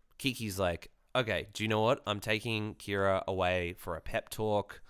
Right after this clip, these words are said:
She says, "Remember who you are, girl. Kira Dan Maguire." And as much as I've not really enjoyed Kira as a T V character on this season,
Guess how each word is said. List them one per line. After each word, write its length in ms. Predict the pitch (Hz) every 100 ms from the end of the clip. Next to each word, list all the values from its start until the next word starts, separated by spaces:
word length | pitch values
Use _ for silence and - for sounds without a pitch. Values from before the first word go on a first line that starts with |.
| - _ _ _ _ _ _
She 200 | - -
says, 580 | 107 117 107 107 104 - - 127
"Remember 440 | 120 135 196 240
who 80 | 185
you 200 | 175 170
are, 300 | - 104 117
girl. 540 | 135 98 95 104 156 - - - -
Kira 500 | - 135 147 143 101
Dan 360 | 113 113 113
Maguire." 580 | 110 92 95 104 98 92
And 100 | 98
as 120 | 104 120
much 180 | 180
as 140 | 277 269
I've 80 | 131
not 200 | 110 -
really 380 | 104 104 110
enjoyed 480 | 107 101 98 98 92 - - - - _ _ _ _
Kira 540 | - - 104 98 87 - - _ _ - _
as 320 | 95 87 90 -
a 40 | 90
T 220 | - 87
V 180 | 90 85
character 400 | 82 80 85 -
on 160 | 87
this 140 | 82 -
season, 540 | - 85 104 127 220